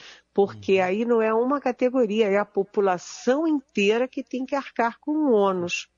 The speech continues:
Speaker 1: Né? E isso explode o orçamento de estados e principalmente municípios. Mas o presidente joga isso no ar porque ele sabe que,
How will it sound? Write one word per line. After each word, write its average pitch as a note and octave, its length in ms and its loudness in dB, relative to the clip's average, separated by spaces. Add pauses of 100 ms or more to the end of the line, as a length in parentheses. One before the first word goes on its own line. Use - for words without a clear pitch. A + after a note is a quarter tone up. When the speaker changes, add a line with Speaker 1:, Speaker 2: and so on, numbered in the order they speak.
(560)
Speaker 1:
Né? F#3+ 260 -2
E G3 140 -2
isso A3+ 260 -6
explode A#3+ 960 -2
o F#3 60 -8
orçamento F#3 880 -8 (360)
de G#3+ 140 -4
estados F#3+ 640 -2
e F#3+ 60 -2
principalmente F3+ 760 -4
municípios. A3+ 960 -2 (320)
Mas G3 240 0
o A#3 40 0
presidente G3+ 680 0
joga A3 360 0
isso F#3 220 -6
no E3+ 160 0
ar A3+ 260 0 (320)
porque - 280 -4
ele G3+ 180 -2
sabe F3+ 480 -4
que, - 240 -20